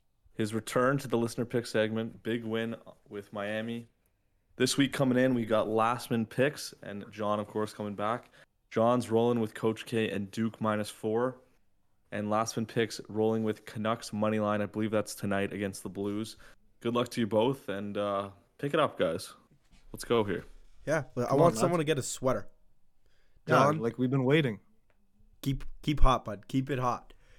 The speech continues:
Speaker 2: He's five and one. I just want to point that out. Five and one so far in the listener pick segment. So
Speaker 1: Credit.
Speaker 2: gotta give him
Speaker 3: He's the only, he's the
Speaker 2: credit
Speaker 3: only,
Speaker 2: where
Speaker 3: he's the
Speaker 2: credit's
Speaker 3: only
Speaker 2: due.
Speaker 3: shining light out of the entire squad.
Speaker 2: It's a fact. Anyway, let's dive into the hundred dollar bankroll challenge.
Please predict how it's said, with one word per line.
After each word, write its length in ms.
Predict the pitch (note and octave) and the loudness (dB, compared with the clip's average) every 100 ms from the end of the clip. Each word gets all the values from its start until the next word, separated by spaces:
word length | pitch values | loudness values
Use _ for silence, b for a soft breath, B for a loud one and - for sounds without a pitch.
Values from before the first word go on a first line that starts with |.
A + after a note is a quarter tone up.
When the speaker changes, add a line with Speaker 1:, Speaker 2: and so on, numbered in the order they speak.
| - | -8
Speaker 2:
He's 160 | B2+ - | -6 0
five 320 | D3+ E3+ E3+ | 6 6 6
and 140 | D#3+ | 4
one. 200 | D3+ C3 | 4 4
I 60 | A2 | 2
just 120 | G#2+ | -2
want 140 | B2+ A2+ | -4 4
to 60 | |
point 200 | C3 A#2 A#2+ | 6 6 4
that 180 | A2+ | 2
out. 220 | A2+ G2+ - | 2 0 -2
Five 340 | - B2 C3 | 2 4 4
and 160 | C3+ B2 | 2 2
one 240 | A#2+ G2 - - | 2 0 -6 -6
so 180 | A#2 | -4
far 280 | G#2 A2 G#2+ | -2 0 0
in 80 | G#2 | -2
the 60 | G#2 | -4
listener 300 | G2+ - G2+ | -6 -6 8
pick 200 | G#2 - | 10 10
segment. 340 | G2 F#2+ F2 | -2 -8 -8
So 220 | - F#2+ - b b b b | -8 -8 -8 b b b b
Speaker 1:
Credit. 300 | A#2 A2+ G2+ - - - - - _ - | -2 0 -4 -14 -20 -20 -20 -20 _ -6
Speaker 2:
gotta 220 | A2 A2 | 0 0
give 160 | A#2 A2+ | 0 -2
him 60 | A2+ | -2
Speaker 3:
He's 120 | G#2+ | 0
the 60 | |
only, 180 | B2 C3 | 0 0
he's 140 | B2+ B2+ | 2 4
the 40 | |
Speaker 2:
credit 140 | C3+ | 6
Speaker 3:
only, 80 | E3+ | 6
Speaker 2:
where 20 | C#3 | 4
Speaker 3:
he's 60 | |
the 60 | B2+ | 2
Speaker 2:
credit's 180 | C3+ E3 | 2 2
Speaker 3:
only 120 | F3 | 2
Speaker 2:
due. 40 | C#3 | 2
Speaker 3:
shining 420 | - C3+ C#3 B2+ | 0 0 2 0
light 300 | A#2 A#2+ A2+ | 2 2 2
out 120 | G#2+ | 0
of 120 | G#2 | -2
the 80 | G#2 | -4
entire 400 | G#2+ G2+ A2 A2 | -6 -6 -6 -4
squad. 420 | G2+ - G2+ G2 F#2 - _ _ _ _ _ _ _ _ _ _ | -6 -10 -12 -12 -14 -20 _ _ _ _ _ _ _ _ _ _
Speaker 2:
It's 80 | - | -20
a 40 | |
fact. 500 | G#2+ A#2 G#2+ G#2+ - - b b b b | -16 -12 -10 -12 -18 -20 b b b b
Anyway, 340 | D#3+ D3+ F3 G3 b b b | 6 6 6 2 b b b
let's 220 | D3+ D3 - | 2 4 8
dive 300 | D3+ D3 D3 | 10 10 8
into 260 | D3+ D3+ | 2 0
the 200 | C3 B2 - | 0 0 -2
hundred 340 | E3 D#3+ D#3+ | -4 0 4
dollar 360 | D3+ D3+ D3 - | 6 8 6 2
bankroll 560 | C3 C#3 C#3+ - C#3+ C3+ | 2 2 2 2 2 2
challenge. 640 | - C#3 C3+ C3+ C3+ | 2 2 4 2 0